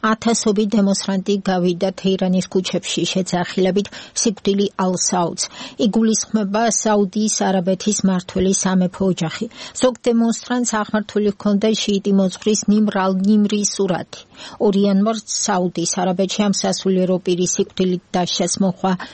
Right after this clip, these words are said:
საპროტესტო გამოსვლები ირანის ქალაქებში. დემონსტრანტების ნაწილი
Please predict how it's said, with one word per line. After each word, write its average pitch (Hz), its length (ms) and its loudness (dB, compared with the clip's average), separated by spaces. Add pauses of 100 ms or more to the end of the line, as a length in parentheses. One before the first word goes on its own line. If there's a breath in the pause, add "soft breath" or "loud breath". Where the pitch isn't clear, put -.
(120)
საპროტესტო 214 640 0
გამოსვლები 175 380 0
ირანის 180 680 0
ქალაქებში. - 600 -6 (440 loud breath)
დემონსტრანტების 226 680 0 (100)
ნაწილი 214 320 2